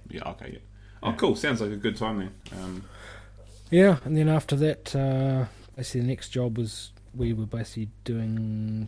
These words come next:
Speaker 2: testing with the three three eights 'cause we got the, um, Desert Jill coming up. So the, the long range match up in Wairua, Ohini Wairua Station. Anyway,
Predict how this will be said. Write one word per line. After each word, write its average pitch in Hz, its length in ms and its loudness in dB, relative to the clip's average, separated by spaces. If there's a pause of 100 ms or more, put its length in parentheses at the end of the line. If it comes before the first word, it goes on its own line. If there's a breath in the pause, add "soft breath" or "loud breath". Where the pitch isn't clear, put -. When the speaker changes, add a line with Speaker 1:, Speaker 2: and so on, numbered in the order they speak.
Speaker 2:
testing 110 480 -6
with 104 100 -6
the 104 100 -8
three 113 240 -6
three 127 200 -4
eights - 300 -2
'cause 107 160 -6
we 107 80 -4
got 110 180 -4
the, 113 220 -4
um, 104 500 -6 (840 loud breath)
Desert 113 380 -4
Jill 135 380 0 (220)
coming 127 240 -2
up. 143 120 -4 (460)
So 104 180 -6
the, 101 200 -6 (100)
the 110 120 -10
long 107 220 -4
range 107 300 -6
match - 640 -8
up 104 160 -12
in 101 360 -6
Wairua, 117 600 -4
Ohini 107 500 -6
Wairua 110 440 -6
Station. 135 520 -8
Anyway, 110 300 -4